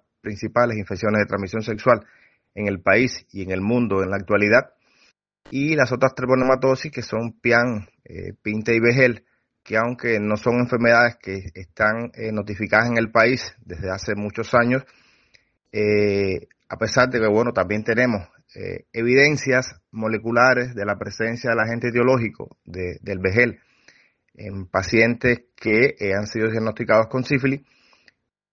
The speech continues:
eh, estamos, eh, dando, eh, impartiendo, inf-, dando información sobre estas, estas enfermedades, habl-, refiriéndonos al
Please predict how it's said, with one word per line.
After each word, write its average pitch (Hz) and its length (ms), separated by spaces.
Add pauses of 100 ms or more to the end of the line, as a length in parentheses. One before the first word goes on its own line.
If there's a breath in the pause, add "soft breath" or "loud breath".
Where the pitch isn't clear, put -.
(140)
eh, 113 300
estamos, 123 880
eh, 104 240
dando, 120 720
eh, 95 460 (560 soft breath)
impartiendo, 123 640
inf-, 104 280
dando 120 340
información 131 580
sobre 123 600
estas, 113 880
estas 120 280
enfermedades, 131 460
habl-, 110 220 (240)
refiriéndonos 117 580
al 107 280